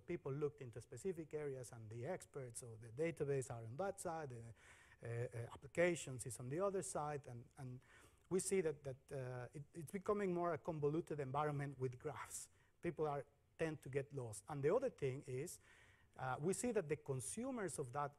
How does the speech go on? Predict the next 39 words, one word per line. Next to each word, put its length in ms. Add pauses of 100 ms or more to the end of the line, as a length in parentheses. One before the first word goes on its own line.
(100)
of 160
those 220
graphs 540
are 180
not 280
only 380
technical-oriented 920
people. 380 (960)
What 200
that 260
means 460 (460)
is 260
that, 260 (280)
uh, 520
we 100
would 180
like 360
or 120
lower 420
also 360
the, 140 (160)
the 160 (220)
<laughs> 40
entry 260
barrier 380
to 80
consume 540
this 160
data. 380 (100)
And 100
one 180
of 100
the 80
ideas 420
is 120
that 160
we 80
have 220
connected, 480